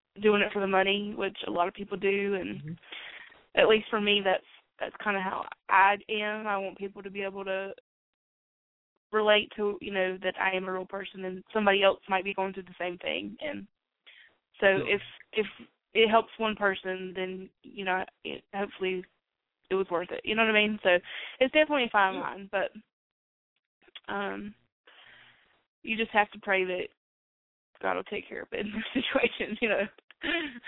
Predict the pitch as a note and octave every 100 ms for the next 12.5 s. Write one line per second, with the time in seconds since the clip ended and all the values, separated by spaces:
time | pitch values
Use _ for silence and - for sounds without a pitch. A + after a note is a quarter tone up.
0 | - - - - - - - C#3 D3 B2+
1 | A2+ A2+ A2+ A#2+ - A#2+ A#2 - C#3 E3+
2 | F#3+ G#3 - A3 D4+ G#3 F#3 F3+ F3 E3+
3 | E3 E3+ E3+ F3+ F#3+ E3 E3+ D#3 F#3+ F3
4 | E3 D3 D#3+ E3 - _ _ _ _ -
5 | D#3 D3+ D3+ - - D3 D3 D#3+ E3+ D#3
6 | D3 C#3+ D3 D3 D#3+ D#3 D3 - C#3 D3
7 | D3+ D3 - C#3+ D3+ C#3+ E3+ F3 C#3+ C#3
8 | E3 - _ _ _ _ C3+ D3+ C#3+ C3
9 | E3 D3+ C#3+ C3+ C3 C3 C#3 D3 C3+ C3+
10 | A#2+ D3 C#3+ B2+ C3 - C#3 - - C#3+
11 | C3 C3 C#3 C3 B2+ _ _ _ - D3
12 | C#3 C3+ C3 C3+